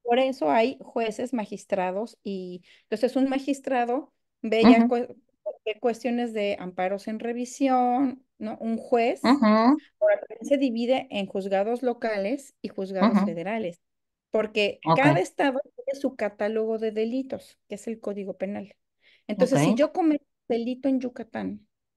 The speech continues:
Speaker 1: a mí me va a, o sea, a mí, este, por ejemplo, me voy a ir con un juez penal local,
Speaker 2: Ujú.
Speaker 1: estatal, ¿ok?
Speaker 2: Ujú.
Speaker 1: Pero
Speaker 2: Sí.
Speaker 1: también hay catálogo de delitos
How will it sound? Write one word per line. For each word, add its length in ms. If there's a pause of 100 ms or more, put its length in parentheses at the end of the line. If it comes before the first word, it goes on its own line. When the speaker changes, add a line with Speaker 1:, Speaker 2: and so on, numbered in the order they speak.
(220)
Speaker 1:
a 100
mí 140
me 160
va 360
a, 340 (840)
o 80
sea, 320
a 40
mí, 400
este, 260
por 100
ejemplo, 240
me 120
voy 120
a 20
ir 60
con 160
un 100
juez 460
penal 540
local, 540
Speaker 2:
Ujú. 40
Speaker 1:
estatal, 520 (580)
¿ok? 160
Speaker 2:
Ujú. 220 (640)
Speaker 1:
Pero 220
Speaker 2:
Sí. 0
Speaker 1:
también 360
hay 220
catálogo 580
de 160
delitos 600